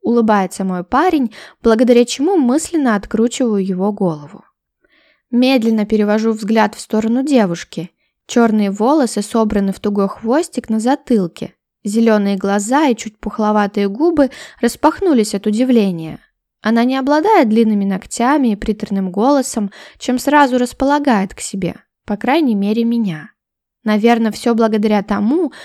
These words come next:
что ее глаза и лестные улыбки не направлены в сторону Джареда. Под формой прячется футболка,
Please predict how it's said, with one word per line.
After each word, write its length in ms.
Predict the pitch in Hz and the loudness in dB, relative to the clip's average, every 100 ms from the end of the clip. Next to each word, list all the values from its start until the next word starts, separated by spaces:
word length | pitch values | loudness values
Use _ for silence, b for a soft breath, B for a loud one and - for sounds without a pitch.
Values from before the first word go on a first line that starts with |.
| B | B
что 200 | - - | -14 2
ее 200 | 254 247 | 4 4
глаза 480 | 214 214 220 269 302 | 4 2 4 2 2
и 60 | 233 | 2
лестные 420 | 220 226 220 208 | 2 0 -2 0
улыбки 420 | 208 254 381 - | 2 0 -2 -2
не 140 | 226 | -2
направлены 680 | 233 294 - 349 247 214 196 | 0 -2 0 2 4 2 -2
в 60 | 190 | -4
сторону 420 | - 202 196 214 | -4 -2 0 -2
Джареда. 600 | 233 226 185 160 - - _ _ _ _ | 0 0 -2 -6 -12 -18 _ _ _ _
Под 180 | 208 196 | -6 -6
формой 460 | - 233 294 285 | -2 0 2 0
прячется 480 | 220 202 208 - 220 | 0 -2 -4 -6 -8
футболка, 680 | - 269 226 202 185 185 175 | -4 -2 0 0 -2 -4 -10